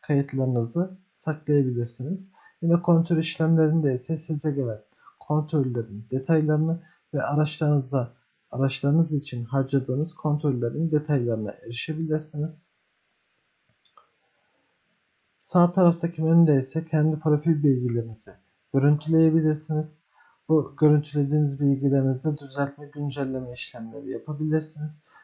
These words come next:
Veya firmanın sahibi olan bir kullanıcıysanız firmanın bilgilerini görüntüleyebilirsiniz ve firma bilgilerinde düzenleme işlemleri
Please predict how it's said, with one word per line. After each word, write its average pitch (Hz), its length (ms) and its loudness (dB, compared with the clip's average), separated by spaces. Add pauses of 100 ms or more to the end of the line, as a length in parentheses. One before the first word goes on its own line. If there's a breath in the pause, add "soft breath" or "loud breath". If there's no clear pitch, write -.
(160 soft breath)
Veya 151 280 4
firmanın 156 400 0
sahibi 151 440 0
olan 135 280 2
bir 117 180 -2
kullanıcıysanız 117 1000 -12 (320 soft breath)
firmanın 135 600 2
bilgilerini 120 580 0 (340 soft breath)
görüntüleyebilirsiniz 151 1200 0
ve 147 80 0
firma 147 440 -2
bilgilerinde 139 840 -2 (360 loud breath)
düzenleme 147 580 4
işlemleri 127 720 -4